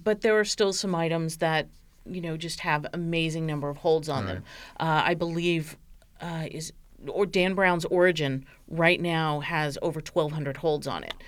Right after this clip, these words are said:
Speaker 2: Wow.
Speaker 1: Um, and so we are fast and furious, you know, buying items. We're leasing. We have the ability to lease materials,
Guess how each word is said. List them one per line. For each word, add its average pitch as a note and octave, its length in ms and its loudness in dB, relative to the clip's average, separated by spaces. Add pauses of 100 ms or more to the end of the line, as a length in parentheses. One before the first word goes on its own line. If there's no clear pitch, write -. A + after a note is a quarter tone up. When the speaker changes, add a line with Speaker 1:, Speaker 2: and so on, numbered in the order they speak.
(200)
Speaker 2:
Wow. A#2+ 100 -6
Speaker 1:
Um, D3+ 300 0
and E3 180 -2
so D#3+ 200 2
we D#3+ 320 0
are D3+ 400 0 (240)
fast F3+ 440 2
and F3 140 -4
furious, D#3 500 -2 (400)
you E3 140 -4
know, D3+ 120 0
buying D#3+ 380 4
items. D#3 380 0
We're D3+ 120 -2
leasing. E3 580 0
We D3+ 80 -2
have D#3 360 0
the E3+ 100 -2
ability E3+ 420 4
to D3+ 180 -8
lease F3 400 -6
materials, C4 640 0